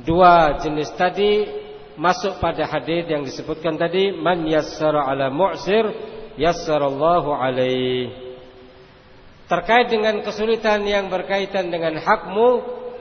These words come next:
maka memberikan kemudahan baginya adalah wajib. Adalah suatu kewajiban. Sedangkan kesulitan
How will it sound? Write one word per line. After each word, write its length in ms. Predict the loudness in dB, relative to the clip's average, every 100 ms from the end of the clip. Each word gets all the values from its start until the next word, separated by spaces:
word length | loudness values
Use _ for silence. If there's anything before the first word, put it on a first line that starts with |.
| -16 -18 -18 -20 -20 -8
maka 400 | -2 0 2 2
memberikan 580 | 2 0 0 0 0 0
kemudahan 580 | -2 -2 -2 2 2 2
baginya 640 | 0 0 -2 -2 -2 -2
adalah 260 | -2 -2 0
wajib. 480 | 0 0 -2 -4 -6 -6 -6 -6 -8 -8 -10 -12 -16 -16 -14 -12 -10
Adalah 340 | -6 -2 0 0
suatu 720 | 0 -2 0 0 0 -4 -4
kewajiban. 640 | 0 2 0 -2 -2 -2 -4 -12 -14 -16 -20 -20 -20 -20 -20 -20 -20 -20 -20 -20 -18
Sedangkan 640 | -10 2 2 4 2 2 2
kesulitan 880 | -4 -4 -4 0 0 0 -2 -6